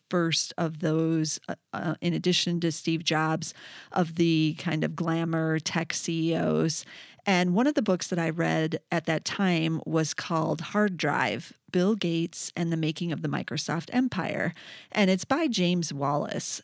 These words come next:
Now, I'm not saying you should rush out and go read this book, although it would probably be kind of interesting <laughs> now, knowing,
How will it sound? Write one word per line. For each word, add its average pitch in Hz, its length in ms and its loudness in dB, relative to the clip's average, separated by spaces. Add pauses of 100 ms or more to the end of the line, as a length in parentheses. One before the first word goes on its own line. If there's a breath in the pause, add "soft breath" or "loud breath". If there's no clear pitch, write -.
Now, 196 240 6
I'm 196 80 2
not 196 180 4
saying 208 220 2
you 180 80 6
should - 180 -2
rush 175 220 2
out 170 180 2
and 160 140 -2
go 165 100 2
read 180 280 2
this 180 160 0
book, 175 220 0
although 190 280 2
it - 120 -2 (180)
would 392 160 2
probably 440 280 2
be 294 140 2
kind 262 200 0
of 226 100 0
interesting 190 540 0
<laughs> 165 40 2
now, 185 360 2
knowing, 175 460 2